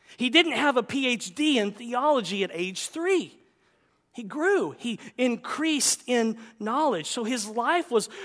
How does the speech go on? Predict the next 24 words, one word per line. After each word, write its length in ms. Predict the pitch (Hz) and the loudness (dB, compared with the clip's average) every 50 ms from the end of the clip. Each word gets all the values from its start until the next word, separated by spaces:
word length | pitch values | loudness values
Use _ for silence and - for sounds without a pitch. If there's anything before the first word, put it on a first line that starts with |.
| 370 302 - | -12 -4 -2
not 300 | 220 233 277 294 254 214 | 0 2 2 2 0 0
one 200 | 214 214 214 202 | 0 0 2 2
of 160 | 175 147 - | 0 0 0
static. 1120 | - - - - - - - - - 240 214 - 247 247 208 - - - - - - - _ - - _ _ _ _ _ _ _ _ _ _ _ _ _ _ _ _ _ | 2 2 4 4 2 0 -2 -6 -6 -4 -2 -2 -2 -2 -2 -6 -10 -14 -16 -16 -16 -16 _ -20 -20 _ _ _ _ _ _ _ _ _ _ _ _ _ _ _ _ _
He 160 | _ - - - | _ -18 -12 -6
actually 420 | - 196 220 - - - - 165 156 | -4 -4 -2 -4 -6 -8 -8 -8 -4
lived 340 | 156 170 180 180 165 151 | -2 -2 -2 -2 -2 -4
the 40 | 165 | -6
most 360 | 170 165 160 156 - - - | -6 -6 -4 -6 -6 -8 -8
dynamic 640 | - 165 160 160 156 156 160 165 156 156 151 151 - | -8 -8 -6 -4 -4 -4 -4 -4 -4 -4 -6 -8 -10
of 180 | - 147 135 139 | -14 -12 -8 -6
all 220 | 156 170 170 165 | -4 -4 -4 -6
spiritual 600 | 151 - - - - 135 135 127 - - 127 127 | -6 -10 -10 -10 -10 -10 -10 -10 -10 -12 -10 -10
lives 500 | 127 123 127 123 123 120 123 - - - _ _ _ _ _ _ _ _ - | -8 -8 -6 -6 -8 -8 -10 -14 -16 -16 _ _ _ _ _ _ _ _ -18
precisely 680 | - - 143 - - - 180 180 190 196 - - - 135 | -14 -10 -8 -6 -4 -2 -2 -2 -2 -2 -4 -8 -8 -8
because 460 | 127 139 135 - - 139 139 135 - | -10 -12 -12 -12 -12 -12 -10 -10 -10
he 120 | - 143 143 | -10 -12 -12
always 520 | - - 143 156 151 139 143 139 135 123 117 | -10 -10 -8 -8 -8 -8 -10 -10 -12 -12 -14
delighted 640 | - - 139 123 123 131 139 135 131 127 131 123 | -14 -12 -12 -10 -8 -8 -8 -8 -8 -10 -12 -14
to 100 | - - | -16 -16
do 200 | 123 123 147 185 | -10 -8 -6 -6
his 220 | 180 160 123 - - | -6 -6 -8 -10 -10
Father's 520 | - - 127 123 117 113 113 107 104 120 | -10 -8 -10 -10 -10 -10 -14 -16 -16 -18
will. 340 | 120 120 110 107 110 107 | -16 -16 -16 -16 -18 -20